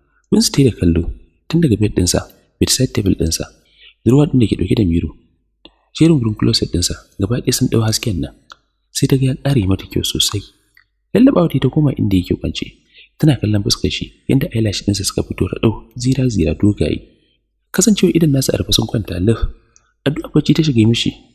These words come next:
saboda ta san cewa bai samu damar yi ba, a yadda ya kwanta ɗin nan a gajiye. Ta jima sannan ta ɗan tuttuba musu a jikin bargonsa, kamar kar ta bar ɗakin haka take ji. Alhamdulillah,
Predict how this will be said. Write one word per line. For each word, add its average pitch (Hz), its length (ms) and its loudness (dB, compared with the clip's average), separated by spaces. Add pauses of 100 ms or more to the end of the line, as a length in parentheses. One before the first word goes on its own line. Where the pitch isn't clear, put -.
(200)
saboda 151 260 2
ta 120 100 -2
san 131 180 0
cewa 139 180 0
bai 92 140 -2
samu 87 220 -4
damar 104 220 -2
yi 107 200 0
ba, - 100 0 (520)
a - 80 -4
yadda 147 200 2
ya 104 80 2
kwanta 107 260 -2
ɗin - 200 -4
nan - 120 -2
a - 80 -4
gajiye. 87 360 -2 (1000)
Ta 147 80 2
jima 233 200 6
sannan 139 200 2
ta - 80 -2
ɗan 147 120 0
tuttuba 113 320 -2
musu 113 180 -4
a - 60 -4
jikin 87 260 -2
bargonsa, 78 440 -2 (560)
kamar 139 180 2
kar - 120 -2
ta - 100 -6
bar 90 120 -4
ɗakin 92 320 -2
haka - 180 -8
take 82 220 -6
ji. 73 220 -6 (1200)
Alhamdulillah, 104 640 -4